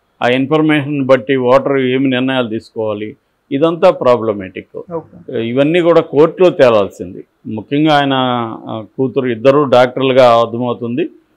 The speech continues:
Speaker 1: వాళ్ళిద్దరి మధ్య ఏవో గొడవలు వచ్చాయి. ఆ గొడవల్లో వాళ్ళు విడాకులు తీసుకున్న, ఇతను విడాకులు అడుగుతున్నాడు, ఈమె భార్య విడాకులు ఇవ్వట్లేదు.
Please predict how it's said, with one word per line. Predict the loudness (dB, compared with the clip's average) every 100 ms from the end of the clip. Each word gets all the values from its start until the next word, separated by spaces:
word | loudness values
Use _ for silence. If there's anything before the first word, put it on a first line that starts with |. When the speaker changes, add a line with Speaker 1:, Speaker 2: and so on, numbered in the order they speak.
| 0
Speaker 1:
వాళ్ళిద్దరి | 2 4 0 0
మధ్య | 0 2
ఏవో | 2 2
గొడవలు | 2 4 4 2
వచ్చాయి. | 0 -2 2
ఆ | 2
గొడవల్లో | 2 4 4 4 2 0 -4 -4
వాళ్ళు | -2 0 0
విడాకులు | 2 2 2 -4
తీసుకున్న, | -4 -6 -8 -6
ఇతను | -6 -4 -2 0
విడాకులు | 4 2 4
అడుగుతున్నాడు, | 2 2 -2 -4 -4 -4
ఈమె | -2 -4 -4 -4 -6 -8 -6
భార్య | 0 2 2
విడాకులు | 2 0 -2 -2
ఇవ్వట్లేదు. | -4 -6 -6 -8 -10